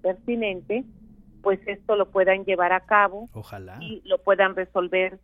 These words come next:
Speaker 1: efectivamente antes de octubre
Speaker 2: Sí,
Speaker 1: para
Speaker 2: hombre.
Speaker 1: su implementación definitiva.
Speaker 2: Entonces, secretaria, entiendo que, eh,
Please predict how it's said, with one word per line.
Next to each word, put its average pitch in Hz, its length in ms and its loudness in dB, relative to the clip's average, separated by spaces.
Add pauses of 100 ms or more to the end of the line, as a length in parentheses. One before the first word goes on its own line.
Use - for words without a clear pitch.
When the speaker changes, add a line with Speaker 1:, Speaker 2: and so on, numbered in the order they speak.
(280)
Speaker 1:
efectivamente 180 840 -2
antes 165 320 -4
de 196 80 -2
octubre 208 560 -2
Speaker 2:
Sí, 117 400 -14
Speaker 1:
para 185 220 4
Speaker 2:
hombre. 175 100 -10
Speaker 1:
su 185 80 -16
implementación 160 800 -8
definitiva. 156 680 -8 (140)
Speaker 2:
Entonces, 165 340 -2
secretaria, 170 360 0
entiendo 185 480 0
que, 185 340 0
eh, 131 480 -8